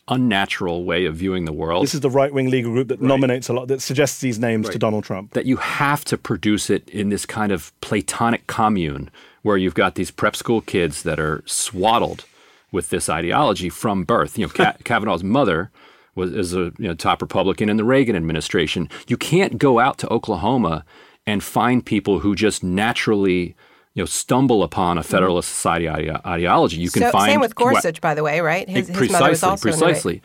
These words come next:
Speaker 3: Reagan
Speaker 1: precisely. That's why they,
Speaker 3: V P A.
Speaker 1: that's why they can only go to this, this prep school world. Because
Speaker 2: Gorsuch also, by the way, Georgetown
Speaker 1: Georgetown,
Speaker 2: prep.
Speaker 1: Georgetown prep.
Speaker 2: Like
Speaker 1: And
Speaker 2: Brett
Speaker 1: Ro-,
Speaker 2: Kavanaugh.
Speaker 1: Roberts, I don't know exactly which one, but, you know, that, that milieu.
Speaker 2: Yeah.
Speaker 1: But you,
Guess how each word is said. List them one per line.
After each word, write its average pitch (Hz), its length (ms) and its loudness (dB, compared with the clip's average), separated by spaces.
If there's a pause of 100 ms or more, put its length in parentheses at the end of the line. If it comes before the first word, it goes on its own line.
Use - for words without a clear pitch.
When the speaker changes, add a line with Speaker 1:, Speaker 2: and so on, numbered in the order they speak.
(140)
Speaker 3:
Reagan 180 40 -12
Speaker 1:
precisely. 170 140 -2
That's 120 200 2
why 120 160 4
they, 120 80 4
Speaker 3:
V - 40 4
P 185 80 2
A. 160 60 -6
Speaker 1:
that's 123 200 -2
why 110 140 4
they 104 120 2
can 107 280 -2
only 123 400 4
go 95 280 4
to 95 160 -2
this, 90 400 0
this - 400 -2 (120)
prep - 220 0
school 87 340 2
world. 107 360 2
Because 180 120 6 (140)
Speaker 2:
Gorsuch 160 160 0
also, 170 260 4
by 143 120 2
the 135 80 2
way, 139 240 2 (220)
Georgetown 131 500 0
Speaker 1:
Georgetown, 113 380 2
Speaker 2:
prep. - 100 -16
Speaker 1:
Georgetown 107 380 0
prep. 135 140 4
Speaker 2:
Like 131 80 4
Speaker 1:
And 107 120 2
Speaker 2:
Brett 139 100 6
Speaker 1:
Ro-, 117 60 4
Speaker 2:
Kavanaugh. 107 400 -2 (140)
Speaker 1:
Roberts, 117 380 2
I 117 80 2
don't 107 120 0
know 104 120 2
exactly 90 400 0
which 90 300 -2
one, 92 220 0
but, 87 200 0
you 151 120 2
know, 85 220 -2 (680)
that, 107 280 0
that 104 140 0
milieu. 90 460 2
Speaker 2:
Yeah. 107 40 -2 (360)
Speaker 1:
But 135 140 4
you, 123 100 2